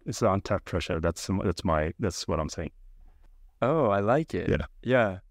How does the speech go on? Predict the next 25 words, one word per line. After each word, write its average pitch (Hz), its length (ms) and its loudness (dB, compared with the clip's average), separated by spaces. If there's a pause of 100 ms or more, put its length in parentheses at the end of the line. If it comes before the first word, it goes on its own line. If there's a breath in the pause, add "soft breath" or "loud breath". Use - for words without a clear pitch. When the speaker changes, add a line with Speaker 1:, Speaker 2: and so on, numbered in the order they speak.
(100)
Speaker 2:
We 123 120 4
can 113 100 0
make 113 160 2
sure 104 160 2
it's, - 300 -8 (300)
uh, 95 220 0 (100)
<laughs> 117 100 0
and 107 200 2
I'll 95 100 4
send 98 360 0
one 98 140 2
over 95 280 -2
to 95 200 -6
you. 95 260 -2
And 95 160 -4 (560 soft breath)
<laughs> - 600 -6
that 113 220 2
is, 101 180 0
uh, 101 220 2 (280)
Speaker 1:
Well, 135 300 6
I'll 131 100 2
send, - 280 0
uh, 123 140 8
like, 123 160 2
I'll, 131 120 4